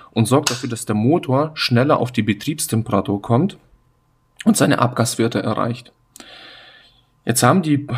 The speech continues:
Pumpen, also die, die gibt's ja nicht nur, ähm, bei V W, sondern auch beim anderen Konzern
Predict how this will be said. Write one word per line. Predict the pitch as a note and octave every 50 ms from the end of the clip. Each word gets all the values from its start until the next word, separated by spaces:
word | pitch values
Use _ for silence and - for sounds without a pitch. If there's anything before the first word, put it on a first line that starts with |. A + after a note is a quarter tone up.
| - - - - - -
Pumpen, | D#3 F#3 G3 G3 - D3 D#3+ E3+ F3 F3 C#3+ B2 A#2+ - -
also | - - G#2+ G#2 G#2+ G2+
die, | G2+ G#2+ G#2 G2+
die | G2 A2 G#2
gibt's | G#2+ A2 - -
ja | A2
nicht | A2 A2 G#2+ -
nur, | A2 G#2+ G#2 G#2 G#2 G#2 G#2+ - - - -
ähm, | G#2+ G2+ G2+ G2+ G2+ G2+ G2+ G2+ G2+ G#2+ - - _ _ _ -
bei | A#2 G#2 G#2
V | - G#2+ G2+ G2+
W, | A2 C3 C3+
sondern | A#2+ G#2+ G#2 G#2 G#2
auch | G2+ G2+ -
beim | - G#2+ G#2 G2+ G2+ G2+
anderen | - - C#3+ C#3+ D3 D3 D3 C#3+
Konzern | C#3+ C#3+ C#3 - C#3+ C#3+ D3 D#3 D3+